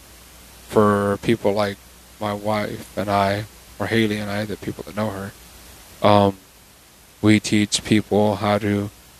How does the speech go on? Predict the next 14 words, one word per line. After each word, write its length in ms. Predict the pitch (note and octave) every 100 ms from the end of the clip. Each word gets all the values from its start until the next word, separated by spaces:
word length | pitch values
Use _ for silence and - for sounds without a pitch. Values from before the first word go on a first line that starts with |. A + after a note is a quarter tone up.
| - - -
fish, 520 | - G#2+ G#2 - - - - -
maintain, 640 | G#2+ G#2 G#2+ G#2 G#2 G#2+ - -
you 80 | -
know, 260 | G#2 G#2+ G#2+ - -
a 240 | G#2+ G#2+
cleanliness 680 | - A#2+ A2 G#2+ A2 A2 -
environment 420 | G2+ G#2 G#2 G#2
or 60 | G#2
cleanly 360 | - B2 A2+ A2
environment, 580 | G#2+ G#2+ G#2+ A2 A2 G#2 - - - - -
uh, 180 | G2+ G#2
stuff 280 | F#2+ B2 -
like 160 | G#2 -
that. 220 | F#2